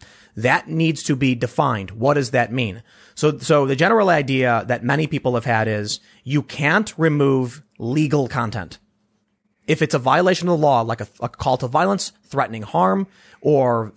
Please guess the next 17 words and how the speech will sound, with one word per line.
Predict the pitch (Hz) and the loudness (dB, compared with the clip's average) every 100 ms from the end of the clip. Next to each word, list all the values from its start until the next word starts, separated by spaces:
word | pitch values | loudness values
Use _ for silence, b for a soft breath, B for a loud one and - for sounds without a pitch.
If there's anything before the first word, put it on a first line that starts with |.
| 107 | -14
you | 113 123 | -8 -4
know, | 107 | -4
horrifying | 95 143 135 135 120 107 | -2 0 2 0 -2 0
images | 208 196 196 185 | 0 2 0 2
or | 190 | 2
whatever, | 175 175 180 180 _ _ _ - | 2 2 -2 -6 _ _ _ -4
then | 139 | -2
they | 143 | -2
can | 147 | -2
get | 143 | -2
rid | 135 | -2
of | 120 | -2
that. | 95 | -2
They | 185 | 2
have | 196 196 | 0 2
to | 202 | 0
now. | 214 - | 0 -2